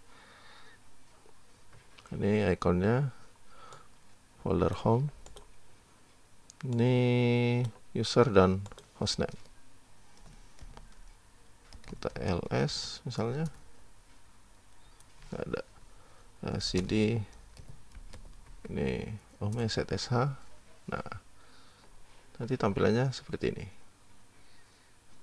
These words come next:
Oke, ada ikonnya.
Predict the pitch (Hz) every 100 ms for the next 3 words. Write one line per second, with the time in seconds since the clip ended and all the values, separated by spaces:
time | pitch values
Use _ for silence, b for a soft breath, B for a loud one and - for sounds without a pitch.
0 | - - - 123 139 - - 85 85 -
1 | - - - - - - - - - -
2 | - - - 85 -